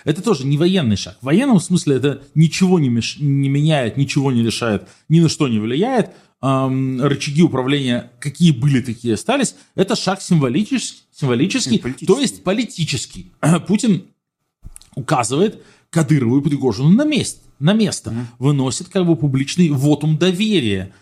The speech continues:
Speaker 1: генералу Герасимову, при том, что мы понимаем прекрасно, что никакого доверия Путин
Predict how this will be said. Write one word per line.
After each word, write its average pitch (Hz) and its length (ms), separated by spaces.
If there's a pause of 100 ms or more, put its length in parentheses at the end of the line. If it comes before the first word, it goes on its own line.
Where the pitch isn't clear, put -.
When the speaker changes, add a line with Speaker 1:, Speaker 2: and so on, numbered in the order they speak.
(160)
Speaker 1:
генералу 131 500
Герасимову, 127 540
при - 160
том, 180 240
что - 140
мы 127 120
понимаем 127 580
прекрасно, 107 440
что 117 160
никакого 113 300
доверия 117 400
Путин 107 340